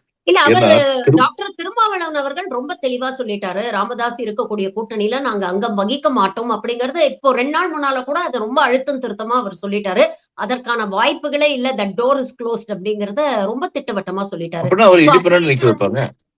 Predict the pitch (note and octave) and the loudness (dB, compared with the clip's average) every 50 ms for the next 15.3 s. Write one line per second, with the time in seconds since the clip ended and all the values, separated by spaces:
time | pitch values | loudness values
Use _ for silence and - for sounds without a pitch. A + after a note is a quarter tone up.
0 | _ - D3+ D3+ D3 D#3 D#3 C3+ C3+ D#3+ F3 F3 E3 E3 D#3+ D3 B2 G#2+ - A2+ | _ 4 6 6 6 8 6 4 4 4 2 2 0 -2 -2 -2 -2 0 0 0
1 | G2+ - F2+ E2+ E2 A2 A2+ C#2+ C2 _ _ _ _ _ _ _ _ _ _ _ | 0 0 -2 -6 -4 -6 -8 -8 -10 _ _ _ _ _ _ _ _ _ _ _
2 | _ _ _ - F#3 E3+ - - G2 G#2 C3+ C#3+ D3+ D3 C3+ B2+ A#2+ - B2+ B2 | _ _ _ -2 -2 -2 -2 -4 -4 -2 2 4 4 4 4 2 2 2 2 4
3 | B2 - C3+ A#2+ A#2 G#2+ A2+ A#2 B2 A#2+ G#2 G2 F#2 - _ - _ - G#2 G#2+ | 6 6 6 6 6 2 2 4 6 8 8 8 6 2 _ -14 _ -2 0 0
4 | G#2 - B2 B2 B2+ A#2+ A2 A2 D3+ C3 A#2+ A2 A2 G#2 G2+ G2 G2 F2+ - G2+ | 2 2 2 4 6 6 4 4 4 2 4 4 4 4 2 2 -2 0 0 0
5 | G2 A2+ A2 G#2 - F2+ F2 G2 C3+ C3+ A#2 B2 B2 B2 A#2 A2+ A2 G#2+ F#2+ F2 | 0 0 -2 -2 -4 -6 -4 -2 -2 0 0 0 0 0 2 2 4 4 2 2
6 | D#2 D2 F2 E2+ D2+ D2 F#2 F2 D#2+ G#2+ G#2 - F2 F2 D#2 F2+ A2 - - B2 | -2 -6 -10 -10 -10 -8 -8 -8 -4 -4 -6 -4 -2 -4 -2 0 0 2 4 4
7 | A#2+ B2+ D#3 D#3 C#3+ C#3 D3 D3+ - _ _ _ _ _ _ _ _ - C#3+ E3 | 4 4 4 4 4 4 2 -2 -4 _ _ _ _ _ _ _ _ 4 6 8
8 | F#3 F#3 D#3+ D#3+ D3+ D#3 E3 D#3+ D#3+ D#3 C#3+ C3+ A#2+ A2 A#2+ A#2+ - - A#2+ A2+ | 10 10 8 8 8 6 6 4 4 4 6 6 6 6 6 4 2 2 2 4
9 | A2 G#2+ G#2 G#2 G2+ - _ _ _ _ _ _ _ _ _ _ _ _ _ - | 4 4 2 0 -2 -10 _ _ _ _ _ _ _ _ _ _ _ _ _ -2
10 | A#2 A#2+ C3+ C#3 E3 - C#3+ D3 D3+ D#3+ D#3+ D#3+ D3+ D3 D3 D3+ D3+ C3+ C3+ C#3+ | 4 6 8 8 8 6 6 6 8 10 10 10 8 6 2 4 4 4 4 4
11 | C#3+ C#3+ C3 C#3+ C#3+ C#3 B2 A#2+ B2+ B2+ C3 C3+ C3+ D3 C3+ - A2+ A2 C3 C3 | 2 2 2 4 4 4 4 4 2 2 2 2 0 0 0 0 0 2 2 0
12 | B2+ B2+ A#2+ B2 B2+ C3 A#2+ G#2 G2+ A2 A2 G#2 G2+ F#2 E2 F#2 F2+ F#2+ F#2+ - | 0 0 0 0 2 2 2 2 2 0 -2 -2 -2 -4 -4 -4 -4 -4 -6 -8
13 | C2 - _ _ _ _ _ _ _ _ _ _ _ _ _ _ _ _ _ _ | -10 -14 _ _ _ _ _ _ _ _ _ _ _ _ _ _ _ _ _ _
14 | _ _ _ _ _ _ - F#2+ G#2 A#2 C3 C#3 C3 A#2+ A2+ A2 G#2+ G#2+ G#2+ A2+ | _ _ _ _ _ _ 2 6 6 6 8 6 4 4 4 2 2 0 2 4
15 | A#2 A2+ G#2 F#2+ F#2 | 4 4 4 2 -2